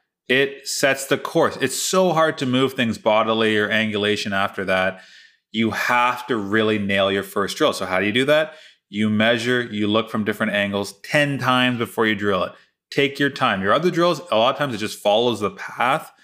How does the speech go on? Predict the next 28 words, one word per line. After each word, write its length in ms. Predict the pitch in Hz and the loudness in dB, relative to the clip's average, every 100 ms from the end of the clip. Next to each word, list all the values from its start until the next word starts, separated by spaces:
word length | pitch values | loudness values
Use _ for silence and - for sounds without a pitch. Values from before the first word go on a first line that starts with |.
| _ _ _ - | _ _ _ -4
of 120 | 107 | 0
your 120 | 101 | -2
previous 640 | - - 113 113 113 107 | -4 -2 0 2 0 -2
drills. 580 | - 101 110 135 165 - _ _ _ _ | -4 0 2 2 -2 -8 _ _ _ _
Your 140 | 107 104 | -4 -2
first 440 | - 113 127 - | 0 0 0 -2
drill 220 | 110 110 | 0 0
has 320 | 107 101 101 | 2 0 -2
to 80 | 107 | -4
be 120 | 98 | -6
perfect. 640 | 95 - - 123 - 87 - - _ _ | -8 -6 -2 0 0 -6 -6 -20 _ _
Do 120 | - 170 | 0 2
the 120 | 196 | 2
first 340 | 196 180 165 | 0 0 -2
drill, 420 | - 131 131 135 - _ _ | -2 0 0 -2 -8 _ _
take 240 | - 135 139 | -2 0 0
a 60 | |
P 280 | - 143 131 | -2 0 2
A. 240 | 104 92 - _ _ | 2 0 -6 _ _
Don't 280 | 123 160 160 | 0 2 2
be 120 | 196 | 2
a 60 | 190 | 2
hero. 600 | 185 156 135 127 127 127 _ - | 2 2 4 2 0 -4 _ -2
Don't 220 | 135 147 | -2 0
be 80 | 180 | 0
annoyed 340 | 156 147 143 | 2 2 2
that 180 | 120 - | -2 -2
you're 260 | 104 101 | -2 -4